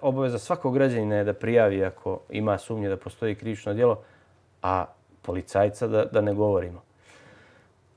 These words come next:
On je podnio direktoru tadašnje uprave policije,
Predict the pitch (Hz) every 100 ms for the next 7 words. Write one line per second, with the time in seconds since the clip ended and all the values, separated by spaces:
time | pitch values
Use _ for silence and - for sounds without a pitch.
0 | _ - 156 156 175 180 156 120 - -
1 | - - - - - _ 294 135 135 -
2 | 104 98 120 104 101 107 104 107 - 98
3 | 101 101 135 131